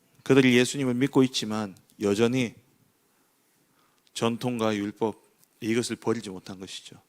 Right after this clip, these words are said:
다른 복음, 다른 복음을 말하고 있다는 겁니다. 중세 로마 카톨릭,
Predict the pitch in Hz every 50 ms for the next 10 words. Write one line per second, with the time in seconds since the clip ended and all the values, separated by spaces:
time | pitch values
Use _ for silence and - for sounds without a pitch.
0 | _ _ _ _ _ _ - - 95 87 85 101 107 104 - 101 92 85 95 90
1 | 87 _ _ _ _ _ _ _ _ _ _ _ _ _ _ _ _ 143 113 _
2 | _ _ _ - _ _ _ _ - - 98 101 117 135 143 131 127 120 127 127
3 | 110 95 92 95 101 104 101 98 - 92 90 90 90 87 - - - _ _ _
4 | _ _ _ _ _ _ _ _ _ _ _ _ _ _ - - 127 123 113 -
5 | 127 120 117 117 117 117 120 - _ _ _ _ _ _ _ _ _ _ _ _
6 | _ _ _ _ _ _ _ _ _ _ _ _ 110 104 107 104 110 110 - -
7 | 113 101 - - 104 101 104 101 101 _